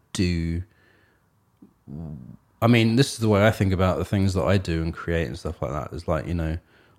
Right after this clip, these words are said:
I can do ev-, everything I need to do with what I have. Um, the things I think about getting just makes it a little bit easier.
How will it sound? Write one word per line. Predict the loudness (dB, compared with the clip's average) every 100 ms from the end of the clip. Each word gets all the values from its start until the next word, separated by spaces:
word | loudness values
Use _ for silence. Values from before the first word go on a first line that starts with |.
| _
I | 4 4
can | 4 4 8 8 6 2 0 -4 _ _ _ _ _ _ _ _ _
do | 2 4
ev-, | 6 4 -2 2
everything | 2 2 0 0
I | 0
need | 0 -4
to | -2
do | 0
with | 0 -2
what | -10
I | -10
have. | -6 -6 -6 -12 -20 _ _ _ _ _ _ _
Um, | 0 0 0
the | -2
things | 0 4 4 4
I | 2
think | 2 0 0
about | 2 2 0 -2
getting | -2 0 0 0 -4 -10 _ _ -4
just | -4 2
makes | 4 4 0 -6
it | -4
a | -2
little | 0 -2
bit | -4
easier. | -6 -6 -6 -8